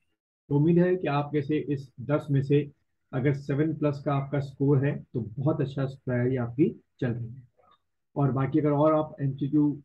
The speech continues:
ज्वाइन करना चाहें तो ये test series को ज्वाइन कर सकते हैं। फिर से बोलूंगा, test series में जितने भी आपको दिख रहे हैं test series, वो constant नहीं है, लगातार मैं इसको update करता रहूंगा, बढ़ाता रहूंगा,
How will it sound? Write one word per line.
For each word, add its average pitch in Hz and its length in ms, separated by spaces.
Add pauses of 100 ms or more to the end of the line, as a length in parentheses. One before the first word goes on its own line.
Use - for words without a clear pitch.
(120)
ज्वाइन 139 340
करना 135 240
चाहें 135 360
तो - 220
ये 127 120
test 127 240
series 131 200
को 135 80
ज्वाइन 123 280
कर 117 100
सकते 117 280
हैं। 156 220 (460)
फिर 151 100
से 180 100
बोलूंगा, 170 380
test 143 280
series 151 380
में 156 160
जितने 131 260
भी 160 160
आपको 147 280
दिख 135 200
रहे 139 100
हैं 139 80
test 139 180
series, 139 280
वो 143 100
constant 135 480
नहीं 143 160
है, 147 80
लगातार 147 560
मैं 143 120
इसको 139 220
update 131 360
करता 131 220
रहूंगा, 131 320
बढ़ाता 113 420
रहूंगा, 135 400